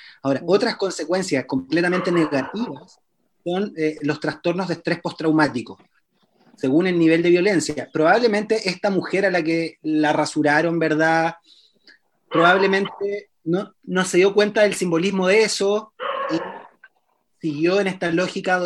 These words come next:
Speaker 1: de "estoy en un lugar que no conozco y por tanto voy a hacer lo que me digan que tengo que hacer", y se va a ir del hospital,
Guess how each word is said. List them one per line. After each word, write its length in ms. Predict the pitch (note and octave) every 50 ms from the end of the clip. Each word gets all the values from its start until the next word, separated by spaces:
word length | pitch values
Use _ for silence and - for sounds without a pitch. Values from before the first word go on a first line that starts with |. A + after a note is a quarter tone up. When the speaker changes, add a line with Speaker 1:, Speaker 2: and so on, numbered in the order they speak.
| F3 - - -
Speaker 1:
de 280 | C#3 D#3+ E3+ F3 F#3+ F#3 F#3+ - - - - -
"estoy 340 | - - - - - - _ -
en 120 | D#3 D#3+ E3
un 160 | E3 D#3 D#3
lugar 240 | D3 D#3 E3+ E3+ E3
que 80 | - D3
no 120 | C#3 - - -
conozco 440 | - G3 G3+ A3+ B3+ C4 - - A3
y 40 | F3
por 180 | F#3+ F#3 F3+
tanto 280 | - F3+ G3 F#3+ F#3+ G3
voy 140 | F3+ F#3 F#3
a 40 | F3+
hacer 200 | - - F3+ F3
lo 120 | F3+ F#3+
que 100 | E3 F3
me 100 | E3+ D#3+
digan 280 | D#3+ D#3+ E3 F3+ F3+ F3
que 100 | F#3 E3+
tengo 280 | D#3 E3+ F3 F3+ F#3 E3+
que 80 | G3
hacer", 440 | G3+ G3+ - G#3 G#3+ G#3+ A3 G#3+ G#3+ - - - - - - _ _ _ -
y 320 | - F3+ F3+ F#3 F#3 D#3+
se 200 | - - G3 F#3+
va 80 | F#3+ F#3
a 40 | F#3
ir 100 | F#3 F3
del 120 | F#3 F#3 F#3+
hospital, 800 | F#3 F#3 - F3+ E3 - F#3 F#3+ F#3+ F#3+ F#3+ F#3 F#3+ F#3+ F#3